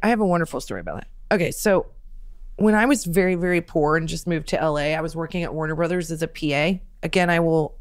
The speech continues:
let me reiterate what a P A is. There's no one lower than you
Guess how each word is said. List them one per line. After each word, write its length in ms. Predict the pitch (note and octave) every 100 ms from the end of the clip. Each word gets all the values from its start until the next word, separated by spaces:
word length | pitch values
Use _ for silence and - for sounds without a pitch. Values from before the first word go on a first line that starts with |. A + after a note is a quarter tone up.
| - - - - - - - -
let 120 | F#3+
me 140 | F3+
reiterate 500 | E3+ E3 D#3 D#3 D3+
what 100 | - E3+
a 40 |
P 240 | - E3+
A 140 | D#3+ D#3
is. 200 | D3+ - - -
There's 220 | A3 F3
no 140 | F#3+
one 180 | F#3 F3
lower 360 | D#3+ D#3+ D3+ C#3+
than 180 | C#3 C#3
you 260 | A2 D3